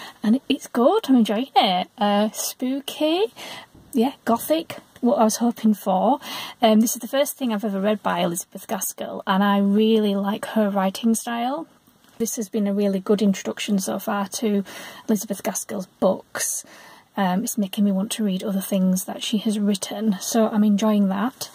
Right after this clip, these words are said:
I've also been listening to Agnes Grey by Anne Bronte, um, as narrated by Amelia Fox. I'm not sure I could say I'm enjoying that one quite as much.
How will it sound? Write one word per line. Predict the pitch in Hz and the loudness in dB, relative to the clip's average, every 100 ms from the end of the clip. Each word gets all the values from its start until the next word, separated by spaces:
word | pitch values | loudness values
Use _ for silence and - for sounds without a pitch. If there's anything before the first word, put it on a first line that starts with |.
| - - - - - | -12 -8 -8 -4 2
I've | 226 220 | 2 2
also | 254 262 - 302 | 2 0 0 -2
been | 262 247 | 2 0
listening | 240 226 226 - 214 196 196 | 2 2 2 0 -4 -4 -6
to | - - 208 196 196 196 196 196 - | -10 -4 0 2 2 2 2 0 -2
Agnes | 208 - 208 - | -6 -2 -4 -4
Grey | - 202 180 175 196 202 | -4 -2 -2 0 -2 0
by | 185 175 202 | -2 -2 0
Anne | 196 196 | 2 2
Bronte, | 185 190 190 190 - - 208 247 - - - - - - | 2 2 2 0 -4 -6 -2 -2 -4 -8 -14 -16 -18 -2
um, | 202 190 185 190 | 2 4 2 0
as | 208 | 0
narrated | 208 190 196 - - | 2 2 2 -2 -6
by | 190 | 0
Amelia | 190 196 190 190 | 2 2 2 0
Fox. | 185 - - 208 - - - - - - - - - - - - - - - - | -4 -4 -4 -4 -6 -6 -6 -6 -10 -14 -20 -20 -20 -20 -20 -20 -20 -20 -20 -2
I'm | 254 | 2
not | 339 381 | 4 2
sure | - 311 | 2 2
I | 302 | 2
could | 294 | 0
say | - 269 | 0 2
I'm | 262 | 4
enjoying | 269 254 240 196 - 247 240 285 302 311 302 | 6 8 6 2 -4 0 2 4 4 6 6
that | 294 294 | 6 4
one | 294 302 311 320 | 4 4 6 4
quite | - 302 294 | 4 4 4
as | 294 302 | 2 0
much. | 311 330 - - - | 0 0 -2 -6 -6